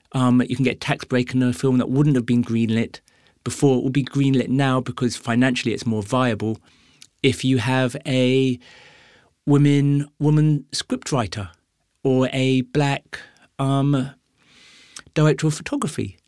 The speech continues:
you know? And, uh, so if we can get those tax breaks, that would be great. Um, I know that, you know,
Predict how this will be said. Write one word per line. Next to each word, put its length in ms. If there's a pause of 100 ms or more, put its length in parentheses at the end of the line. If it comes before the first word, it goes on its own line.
(160)
you 120
know? 280 (200)
And, 460
uh, 140
so 180
if 140
we 100
can 120
get 220
those 520 (220)
tax 220
breaks, 460 (120)
that 100
would 80
be 100
great. 500 (680)
Um, 540 (280)
I 100
know 160
that, 440 (640)
you 100
know, 160